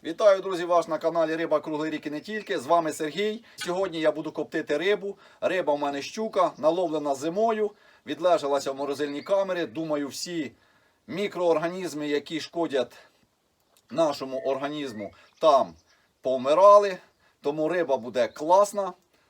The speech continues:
Сподіваюся, що й коптильна не підведе. Придбали зимою отаку коптілочку. І сьогодні буду випробовувати її,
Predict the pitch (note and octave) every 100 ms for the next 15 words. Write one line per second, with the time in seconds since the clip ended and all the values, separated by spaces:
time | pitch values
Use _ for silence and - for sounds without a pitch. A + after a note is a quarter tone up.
0 | _ _ _ _ _ _ - F#3 E3+ F3+
1 | G3 G3+ G3 F#3 F3 E3 D3+ D3+ - G3
2 | F#3+ F3+ C3 D3 D3 B2 B2+ G2 D#2+ -
3 | _ _ _ _ - E3+ D#3+ - E3+ C#3+
4 | D#3+ E3+ D#3 C#3+ C3+ C#3 D3+ C3+ C3+ -
5 | A3 G#3 - A3 G3+ - _ - _ C#3
6 | D3+ F3 F#3 A3 G3 E3+ D#3 E3 D#3+ D#3
7 | D#3+ E3+ F3+ E3 D3 D3 D3+ F#3+ G3+